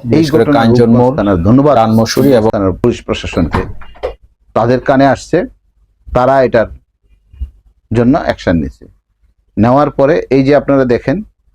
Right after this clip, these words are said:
Speaker 2: তাদেরকে যখন থানায় নিয়ে যায়, থানার গাড়িতে উঠায়, পুলিশের সাথে কি অবস্থা, এই যে কি অবস্থা, কি ব্যবহার, পুলিশের সাথে তারা দস্তাদস্তি করে, মারামারি করতে যায়। এই একটা দেখেন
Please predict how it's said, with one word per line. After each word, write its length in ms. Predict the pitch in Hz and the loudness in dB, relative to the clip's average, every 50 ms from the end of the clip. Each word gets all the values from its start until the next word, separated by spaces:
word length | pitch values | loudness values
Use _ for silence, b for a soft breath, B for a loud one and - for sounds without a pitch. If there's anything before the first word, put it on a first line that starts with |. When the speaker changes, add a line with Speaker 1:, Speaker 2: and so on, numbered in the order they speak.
| _ _ _ _ - | _ _ _ _ -4
Speaker 2:
তাদেরকে 400 | 113 104 101 107 101 - - 110 | -2 -2 0 -2 -2 -2 -2 0
যখন 360 | 110 113 - - 123 120 120 | 0 0 0 0 0 -2 -2
থানায় 340 | - - 104 98 113 120 120 | -2 -4 -4 0 0 2 4
নিয়ে 240 | 123 127 131 127 110 | 4 4 2 2 2
যায়, 180 | 107 113 - - - _ _ _ _ _ _ _ _ - | 0 0 -2 -4 -10 _ _ _ _ _ _ _ _ -6
থানার 240 | 101 101 107 113 113 | -4 0 0 0 2
গাড়িতে 340 | 101 110 107 104 92 92 113 | 2 2 0 0 0 0 -2
উঠায়, 300 | 98 90 107 104 104 - _ _ _ _ _ _ _ _ _ _ _ _ | -2 0 0 -2 -2 -4 _ _ _ _ _ _ _ _ _ _ _ _
পুলিশের 360 | - 185 220 233 214 - - 190 | -2 0 2 2 2 0 -2 -2
সাথে 280 | - 202 185 170 170 | -2 -2 -2 -2 -4
কি 220 | - - 160 160 156 | -4 0 0 2 2
অবস্থা, 580 | 135 123 113 113 110 - - - 98 73 62 | 2 2 0 -2 -4 -4 -4 -2 -2 -2 -2
এই 180 | - - 117 117 | 0 0 0 0
যে 160 | 101 98 87 - - - _ _ _ _ _ _ | 0 -4 -6 -6 -12 -20 _ _ _ _ _ _
কি 240 | - 180 220 220 180 | -2 0 2 2 2
অবস্থা, 680 | 113 107 117 117 127 143 139 - - - 123 90 85 - - _ _ _ | 2 0 0 0 0 0 -2 -4 -4 -4 -2 -2 -2 -4 -10 _ _ _
কি 240 | - 139 170 196 202 | -2 0 2 2 2
ব্যবহার, 540 | 185 165 147 135 127 131 139 143 147 143 - | 2 2 0 0 0 2 2 2 2 0 2
পুলিশের 320 | - 170 - 180 - 208 | 2 2 2 2 0 -2
সাথে 280 | 190 - 196 175 160 180 | -2 0 -2 0 0 0
তারা 340 | 180 170 147 139 139 135 - - _ _ - - | 0 0 0 0 0 -2 -4 -8 _ _ -6 -2
দস্তাদস্তি 540 | 127 131 - - 131 123 117 110 - - 120 | -2 -2 0 0 -2 -2 -2 -4 -4 -4 -2
করে, 220 | 110 120 117 117 | -2 0 0 0
মারামারি 400 | 113 120 120 120 120 117 120 120 | 0 0 0 0 0 0 0 -2
করতে 300 | 104 113 107 - - 107 | -2 -4 -6 -4 -4 -2
যায়। 180 | 104 101 95 92 _ _ _ _ _ _ _ _ _ _ _ - - - - - - - | -2 -2 -2 -4 _ _ _ _ _ _ _ _ _ _ _ -20 -20 -20 -20 -20 -14 -4
এই 120 | - 139 143 | 0 0 0
একটা 220 | 139 - - 135 | 0 0 0 0
দেখেন 340 | 117 110 - 104 87 - | 0 0 -2 -2 -6 -6